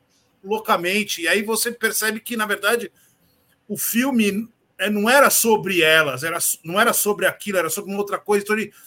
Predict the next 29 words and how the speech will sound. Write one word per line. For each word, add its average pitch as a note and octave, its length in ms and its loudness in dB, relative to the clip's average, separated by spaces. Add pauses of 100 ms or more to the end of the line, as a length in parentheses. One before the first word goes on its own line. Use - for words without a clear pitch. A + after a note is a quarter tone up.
(200)
ele, F3+ 260 -4
ele F3 180 -2
vai G#3 240 4
pra G3+ 140 -4
um G3 80 0
outro G#3+ 200 2
lugar G3 260 4
de - 140 -4
terror, F#3 600 2
terror D#3 480 -2
mesmo, D3 360 -2
explícito, F3+ 600 -8
que F#3 300 -10 (340)
ninguém E3+ 280 -4
tava F#3+ 160 -2
preparado. F3 440 -2
Então, F#3 320 -6 (580)
é, D3+ 440 0 (100)
é F#3 80 -2
óbvio F3+ 300 0
que E3 80 -6
eu D#3 40 -2
dei D3+ 120 -4
o E3 60 0
spoiler, F#3+ 520 2
mas, D3 320 -4
né, F3+ 120 -2
a, D3 340 -8
enfim, C#3 340 -10